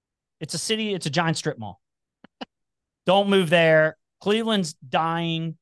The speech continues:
Louisville, why? Nothing. Why anywhere in the Midwest? Why would you do it when you could just be in Cincinnati?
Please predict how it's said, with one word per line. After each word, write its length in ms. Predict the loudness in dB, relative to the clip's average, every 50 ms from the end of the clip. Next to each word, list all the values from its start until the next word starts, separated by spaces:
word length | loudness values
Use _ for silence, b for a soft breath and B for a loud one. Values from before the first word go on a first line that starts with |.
| _ _
Louisville, 580 | -4 -2 0 0 0 0 0 0 0 0 -2
why? 640 | -2 -2 -2 0 0 0 0 0 0 -2 -4 -6 -12 _ _ _ _
Nothing. 560 | -4 -2 0 0 0 -2 -4 -4 -4 -6 -10 -14 _ _
Why 320 | 0 2 4 4 4 2 -2 -2
anywhere 360 | -2 -2 0 0 0 0 0
in 60 | 0
the 60 | 0
Midwest? 520 | 0 2 2 2 2 2 2 0 -2 -4 -6 _
Why 140 | -2 -2
would 160 | 0 -2 -4 -6
you 80 | -6
do 200 | -6 -6 -6 -6
it 100 | -8 -10 _
when 160 | -6 -4 -2 -2
you 80 | -2
could 100 | -2 -2
just 140 | -4 -4 -2
be 100 | -2 -4
in 80 | -2 -2
Cincinnati? 560 | -2 -4 -4 -2 -4 -4 -4 -4 -8 -10